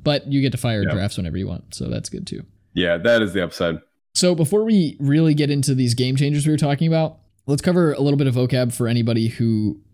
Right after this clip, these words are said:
Speaker 1: may not, you know, i-, you're listening to this, you might be new to, to draft completely. So we just wanted to cover a few keywords that, that are often spoke to, spoken of, uh, i-, in draft circles and get you covered there. So the first we have is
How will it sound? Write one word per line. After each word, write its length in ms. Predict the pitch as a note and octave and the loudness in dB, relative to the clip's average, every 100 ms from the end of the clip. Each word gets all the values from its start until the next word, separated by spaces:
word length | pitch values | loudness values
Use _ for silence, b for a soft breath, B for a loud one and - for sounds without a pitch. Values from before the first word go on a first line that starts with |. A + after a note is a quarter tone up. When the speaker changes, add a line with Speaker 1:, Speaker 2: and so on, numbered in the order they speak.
| _ | _
Speaker 1:
may 220 | A#2+ A#2 A2+ | -2 0 2
not, 220 | A2 A2 | 0 0
you 80 | C#3+ | 0
know, 160 | B2 | 0
i-, 180 | A#2+ C3 - | -2 -4 -2
you're 220 | C#3+ D#3+ | 0 2
listening 280 | E3 D#3+ D3+ | 2 2 2
to 40 | |
this, 300 | C#3 C3 - | 2 0 -2
you 140 | - D3 | -2 0
might 140 | D#3+ | 2
be 80 | E3+ | 2
new 180 | F3 F3+ | 2 2
to, 400 | - A2+ G#2 F#2+ | 0 0 0 -2
to 140 | - | -2
draft 300 | A2+ B2 B2+ | 0 0 0
completely. 340 | B2+ C3 A2+ F2 | 0 0 -2 -2
So 380 | - A2 G#2 G2+ | -2 -2 -2 -2
we 140 | C3 | -2
just 160 | C3 C3 | -2 0
wanted 120 | B2+ | -2
to 60 | A#2+ | 0
cover 280 | C3 B2 | 0 0
a 40 | G#2+ | -2
few 720 | - C#3 C#3+ C#3+ C#3+ - E2+ _ _ | 0 2 4 2 2 -2 -12 _ _
keywords 600 | - E3+ D3+ D3 D3 C3+ | -2 0 2 2 2 2
that, 320 | B2+ B2 A#2+ A2+ | 0 0 0 -2
that 260 | A#2+ - - - | -2 -4 -14 -6
are 180 | B2 B2 | -2 0
often 300 | A2 B2+ C3 | 0 0 -2
spoke 320 | - B2+ A#2 | -2 -2 -2
to, 120 | - - | -4 -8
spoken 480 | - - C#3+ C#3 C3+ | -6 -2 -2 0 -2
of, 440 | - A#2+ A#2+ A#2 B2 - | -2 -2 0 0 -4 -6
uh, 220 | A#2 G#2+ | -4 -2
i-, 200 | E2+ A2 | -2 -2
in 200 | A#2 A#2+ | 0 0
draft 300 | A2+ G#2+ G2+ | 0 0 -2
circles 500 | - G#2+ G#2 G#2+ G#2 | -2 -2 -2 -4 -6
and 440 | G#2 G2 F#2+ G2 - b _ - | -6 -4 -2 -4 -6 b _ -4
get 200 | B2+ - | -4 -2
you 40 | G#2 | -4
covered 300 | F#2+ F2 - | -4 -4 -6
there. 180 | B1+ | -8
So 380 | - - B2+ G#2+ B B B B | -4 -2 0 0 B B B B
the 80 | B2+ | -4
first 260 | F#3 F#3+ | 0 0
we 80 | F3+ | 2
have 240 | D3 C#3 B2+ | 2 0 0
is 480 | B2+ B2+ A#2 - | 0 2 0 -2